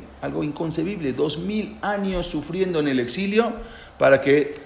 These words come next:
después puedan, este, tener otra vez una tierra. David Ben Gurión leyó la famosa declaración de independe-, de independencia por la radio. Y también se transmitió por la radio,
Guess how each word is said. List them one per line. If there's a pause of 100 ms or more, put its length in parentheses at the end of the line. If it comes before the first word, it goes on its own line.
(140)
después
puedan, (420)
este, (320)
tener
otra
vez (220)
una
tierra. (480)
David
Ben
Gurión (460)
leyó (280)
la
famosa
declaración
de
independe-,
de
independencia (460)
por
la
radio. (1120)
Y
también
se
transmitió
por
la
radio,